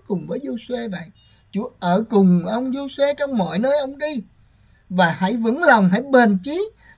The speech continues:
Chúa cũng đang muốn phán với chúng ta vững lòng bền chí với công việc Chúa đang giao cho mỗi một chúng ta. Không ai giống ai cả. Khó khăn của người này khác, khó khăn của người kia khác. Nhưng cảm ơn Chúa, chúng ta có một Đức Chúa Trời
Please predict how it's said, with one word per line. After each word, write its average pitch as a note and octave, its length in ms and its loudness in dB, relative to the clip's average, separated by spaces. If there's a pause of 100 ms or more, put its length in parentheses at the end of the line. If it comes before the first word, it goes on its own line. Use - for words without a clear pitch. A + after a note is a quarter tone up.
Chúa E4+ 180 -4
cũng C4+ 140 -8
đang D4 180 2
muốn F4 120 -8 (120)
phán E4 200 0
với G4 140 -8
chúng F4+ 160 -12
ta D#4+ 240 2
vững A3 160 -4
lòng A3 220 2
bền F3 260 0
chí D4 240 -6 (200)
với C#4+ 180 2
công E4+ 360 -6
việc G3 240 2 (480)
Chúa B3+ 180 -12
đang G3+ 320 -6
giao A3 300 -4
cho G#3 80 -8
mỗi F3 200 -8
một F#3+ 220 -8
chúng G#3+ 180 -14
ta. G3+ 180 -12 (260)
Không G#3 280 -4
ai A3 160 -2
giống B3+ 200 -6
ai A#3+ 220 -6
cả. F#3 280 -10 (1080)
Khó B3+ 320 0
khăn B3+ 240 0
của G3+ 160 -4
người G#3 200 0
này E3+ 260 2
khác, D#4 300 -4
khó F#4 180 -6
khăn D#4+ 240 -6
của A#3 140 -6
người B3 280 -4
kia C4+ 180 -8
khác. D4+ 300 -10 (380)
Nhưng C#4+ 200 -10
cảm A#3+ 220 0
ơn D4 180 -2
Chúa, E4 360 -10 (200)
chúng D4 160 -12
ta D4 120 -2
có C#4+ 420 -8
một G3+ 480 2
Đức D4+ 160 -8
Chúa F4 240 -10
Trời F3+ 240 -4